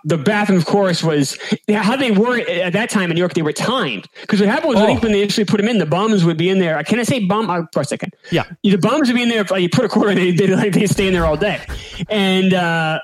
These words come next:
Speaker 1: but by the time I got there, you know, they, the New York, you know, technology had moved ahead. So now they, I censor, you, no one could be in there for, like, ten minutes. Or
Speaker 2: What
Speaker 1: else,
Speaker 2: would
Speaker 1: you know,
Speaker 2: it
Speaker 1: the
Speaker 2: do
Speaker 1: alarm
Speaker 2: when it, when that went up?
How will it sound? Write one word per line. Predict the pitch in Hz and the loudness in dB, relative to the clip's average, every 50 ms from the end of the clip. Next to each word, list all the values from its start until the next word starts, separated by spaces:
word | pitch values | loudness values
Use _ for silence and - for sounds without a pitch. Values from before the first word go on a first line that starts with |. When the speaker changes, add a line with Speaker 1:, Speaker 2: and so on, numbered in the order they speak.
| - _ _ | -12 _ _
Speaker 1:
but | 190 190 190 | -4 -2 0
by | 190 185 180 | 0 0 0
the | 175 | 0
time | 202 202 196 196 | 0 0 2 0
I | 220 220 | 0 0
got | 214 196 180 | 0 0 0
there, | 165 156 151 | -2 -2 0
you | 151 151 | 0 0
know, | 151 147 | 0 -2
they, | 147 147 143 - _ _ _ _ _ | -2 -4 -4 -8 _ _ _ _ _
the | - 156 | -6 -4
New | 156 | -2
York, | 156 160 160 156 147 - | -2 0 -2 -2 -4 -4
you | 185 190 | -4 -4
know, | 175 160 139 | -2 -2 -2
technology | 127 - 160 156 170 160 160 165 160 - 143 139 | -2 -4 -4 -4 -2 -2 0 -2 -2 -2 -2 -4
had | 131 147 | -2 -2
moved | 156 151 156 | -2 -2 -2
ahead. | 147 160 156 156 | -2 -2 -2 -2
So | - 147 | -2 -2
now | 151 156 156 151 156 | 0 0 0 -2 -2
they, | - 165 160 - | -4 -6 -6 -6
I | 147 143 | -6 -6
censor, | 147 - - 240 254 226 - 208 175 | -4 -2 -2 0 0 0 0 0 0
you, | 180 185 | 2 2
no | 214 233 | 2 2
one | 269 262 | 2 2
could | - 208 170 | 0 0 2
be | 202 | 2
in | 208 196 | 2 2
there | 175 156 | 0 0
for, | - 160 | -2 -4
like, | 135 131 | -4 -4
ten | - - 160 147 | -6 -4 -2 -2
minutes. | 135 104 82 - - | -2 -4 -6 -6 0
Or | 143 | 2
Speaker 2:
What | - 269 | 2 4
Speaker 1:
else, | 294 | 4
Speaker 2:
would | 302 311 | 4 2
Speaker 1:
you | 302 | 2
know, | - | 0
Speaker 2:
it | 180 | 2
Speaker 1:
the | |
Speaker 2:
do | 254 277 311 | 2 2 4
Speaker 1:
alarm | 320 311 | 4 4
Speaker 2:
when | 302 294 285 | 2 2 2
it, | 269 240 | 0 0
when | 254 254 262 | -2 0 0
that | 277 269 262 | 0 0 2
went | 269 277 285 311 | 0 2 2 2
up? | 339 330 - - | 0 0 -2 -4